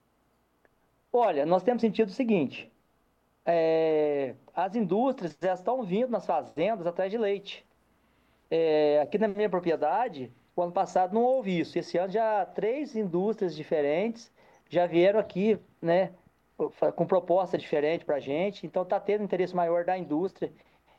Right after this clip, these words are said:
em comprar o leite do produtor. E nós acreditamos que muitos produtores, eles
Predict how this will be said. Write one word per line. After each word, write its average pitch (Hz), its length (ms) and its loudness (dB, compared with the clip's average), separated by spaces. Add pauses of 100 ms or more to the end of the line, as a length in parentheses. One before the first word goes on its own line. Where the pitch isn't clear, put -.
(200)
em 165 140 -6
comprar 170 480 0
o 160 100 0
leite 165 240 0
do 143 120 -4
produtor. 160 520 0 (600)
E 185 720 2 (1600)
nós 247 300 0
acreditamos 208 840 0
que - 180 -2
muitos 214 360 4
produtores, 180 880 0 (420)
eles - 720 0